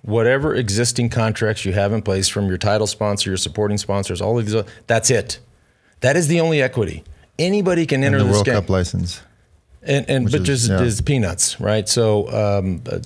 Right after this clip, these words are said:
Speaker 1: th-, I, I think we should take a step back, franchise this whole thing, make, make the teams or the franchises, uh, put them up for, whether it's an auction or, or some sort of number, and you own the franchise and you build the team.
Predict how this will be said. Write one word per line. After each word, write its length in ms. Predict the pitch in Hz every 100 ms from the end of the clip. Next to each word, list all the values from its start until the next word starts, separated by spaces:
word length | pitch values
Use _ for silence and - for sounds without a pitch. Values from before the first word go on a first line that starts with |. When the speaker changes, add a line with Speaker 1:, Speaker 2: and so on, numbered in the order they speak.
| -
Speaker 1:
th-, 280 | 117 - -
I, 320 | - 127 -
I 40 | 147
think 180 | 165 120
we 60 |
should 180 | 117 107
take 160 | 123 113
a 40 |
step 240 | - 104
back, 320 | - 110 110 -
franchise 560 | - 113 107 110 101
this 180 | 98 90
whole 160 | 107 98
thing, 420 | - 101 98 - - - - _
make, 300 | 110 113 104
make 260 | 117 117 117
the 100 | 117
teams 520 | - 113 110 107 101
or 140 | 98 98
the 80 |
franchises, 800 | 95 107 104 110 104 95 101 98 - _ _ _ -
uh, 220 | 117 110 101
put 140 | 127
them 160 | 127 113
up 220 | 107 -
for, 100 | 117
whether 400 | 110 104 98 104
it's 140 | 95 101
an 80 |
auction 520 | 95 120 - 147 139 127
or, 140 | 98
or 220 | 90 95
some 240 | 90 117 110
sort 200 | 117 101
of 80 |
number, 300 | 101 120 139
and 220 | 113 113 110
you 100 | 113
own 140 | 131
the 80 | 143
franchise 500 | 147 151 143 87 87
and 120 | 107
you 60 | 110
build 240 | 117 123
the 80 | 131
team. 360 | - 156 87